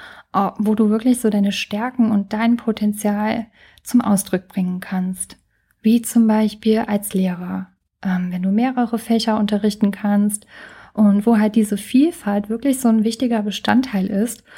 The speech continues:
und du dich halt austesten kannst und somit natürlich auch wieder viel Ablenkung hast. Die Möglichkeit, ähm, besteht ja aber auch, dir einen eigenen Beruf zu kreieren,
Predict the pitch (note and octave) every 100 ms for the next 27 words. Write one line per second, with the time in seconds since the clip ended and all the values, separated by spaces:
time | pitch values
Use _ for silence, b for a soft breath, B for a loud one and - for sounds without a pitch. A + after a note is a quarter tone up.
0 | B - A#3 A#3 A#3 A3 A#3+ A3 A3 A#3
1 | - G3 F#3 - F#3 - F#3+ F#3 - G#3+
2 | G#3 C#4+ C#4+ C4+ A3 - A3 G#3+ - -
3 | A#3 A#3 A#3 - _ B3+ C4 A#3+ - F#3+
4 | F3+ F#3 F3 F#3 - - _ _ B B
5 | B B B B _ A3 G#3+ B3 D4+ C#4+
6 | B3+ - A3+ A3+ A3+ - A3 G#3+ G#3 G#3+
7 | G#3+ - - A3 - - A#3+ - A3 G#3+
8 | G3+ G3+ - G3 A3 A#3 - - A3 A3+
9 | A3 A3+ A#3+ A#3+ B3 B3 F#3+ F#3 F3 F3+
10 | F3+ - F#3 - G3+ G3 F#3 F#3+ B3